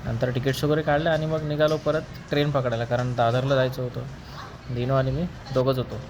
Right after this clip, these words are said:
आणि रात्रीचे I think, अ, सव्वा दहा झालेले. दिनूकडे जे बघतायत ना बॅग, ते सूर्यकांतसाठीचं जे गिफ्ट होतं, तोपर्यंत दादाचा फोन आला वगैरे, अटेंड केला आणि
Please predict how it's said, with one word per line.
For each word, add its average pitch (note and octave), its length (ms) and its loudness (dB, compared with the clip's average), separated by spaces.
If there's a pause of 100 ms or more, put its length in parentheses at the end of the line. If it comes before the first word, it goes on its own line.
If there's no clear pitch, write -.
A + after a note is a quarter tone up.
(200)
आणि A2+ 340 -4
रात्रीचे B2 440 0
I A#2+ 100 6
think, B2 320 -6
अ, B2 180 2
सव्वा A#2+ 280 4
दहा B2 200 2
झालेले. A2+ 340 -4 (600)
दिनूकडे B2+ 380 0
जे C3 80 0
बघतायत B2 360 2
ना B2 80 2
बॅग, A#2+ 140 2
ते A#2+ 480 -6 (800)
सूर्यकांतसाठीचं B2 680 2
जे D3 120 0
गिफ्ट C3+ 320 0
होतं, A#2 200 -2 (680)
तोपर्यंत A#2+ 380 0
दादाचा A#2+ 340 4
फोन B2 240 -4
आला B2 180 0
वगैरे, B2 220 -2
अटेंड A#2+ 360 -4
केला C3 180 -4 (520)
आणि A#2 480 -2